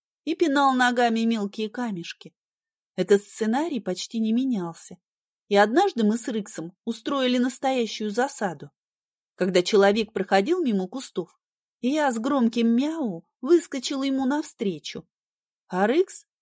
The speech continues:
лаял, как сумасшедший, за кустами. Я вроде как, ища защиты, прыгнул человеку на мешок с обувью, откуда на рукав куртки, а потом на плечо.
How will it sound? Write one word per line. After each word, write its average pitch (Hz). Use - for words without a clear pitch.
лаял, 277
как 254
сумасшедший, 262
за 196
кустами. 240
Я 196
вроде 190
как, 202
ища 208
защиты, 208
прыгнул 226
человеку 220
на 190
мешок 240
с -
обувью, 175
откуда 226
на 254
рукав 269
куртки, -
а 170
потом 220
на 302
плечо. 320